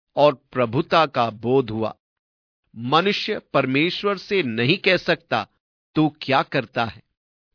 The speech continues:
दानियल अध्याय चार पद छत्तीस और सैंतीस। उसी समय मेरी बुद्धि फिर ज्यों की त्यों हो गई और मेरे राज्य की महिमा के लिए मेरा प्रताप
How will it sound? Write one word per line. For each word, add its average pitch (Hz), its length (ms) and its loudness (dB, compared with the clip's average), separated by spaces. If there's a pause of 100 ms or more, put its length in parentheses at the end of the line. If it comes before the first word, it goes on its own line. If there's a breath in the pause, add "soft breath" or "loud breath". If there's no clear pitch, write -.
दानियल 127 640 -2
अध्याय 131 440 -2
चार 127 520 -2 (400)
पद 175 180 4 (160)
छत्तीस 175 640 -6
और 127 160 0
सैंतीस। - 680 -6 (560)
उसी 240 340 2
समय 147 580 0 (480)
मेरी 151 340 4
बुद्धि 151 500 0
फिर 233 480 0 (220)
ज्यों 127 420 4
की 190 220 -4
त्यों 139 500 2
हो 131 120 2
गई 113 280 -2 (760)
और 156 180 4
मेरे 147 300 2
राज्य 135 420 -2
की 175 180 -8
महिमा 135 440 -2
के 165 180 -8
लिए 143 380 -2 (400)
मेरा 147 300 4
प्रताप 147 640 -2